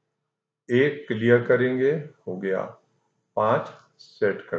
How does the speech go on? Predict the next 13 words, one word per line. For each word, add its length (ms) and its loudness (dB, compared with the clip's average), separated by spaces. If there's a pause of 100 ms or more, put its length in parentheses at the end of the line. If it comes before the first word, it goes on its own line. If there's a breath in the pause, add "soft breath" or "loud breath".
देंगे। 320 -18 (1300)
और 220 -2
फिर 200 2
जैसे 300 2
ही 240 -6
आठ 240 4
बोला, 340 0
उंगली 480 -2
हमारी 380 -2 (180)
दूसरे 340 -4
कॉलम 360 -2
पे 160 -14
आई 140 -14